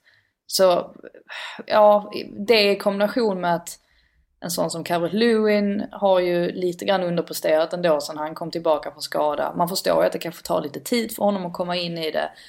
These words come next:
men han, han har inte hittat rätt riktigt än. Så det gör ju att man liksom bjuder in Southampton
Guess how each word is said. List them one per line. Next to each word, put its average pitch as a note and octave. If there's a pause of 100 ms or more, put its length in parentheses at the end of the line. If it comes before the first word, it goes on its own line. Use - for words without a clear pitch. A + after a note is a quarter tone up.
(260)
men F3+
han, F#3
han F3+
har F3
inte E3+
hittat D#3
rätt -
riktigt E3+
än. C#3+ (480)
Så G3
det F3
gör G3+
ju D#3+
att D#3
man D3 (200)
liksom E3
bjuder D#3+
in G3+
Southampton D3+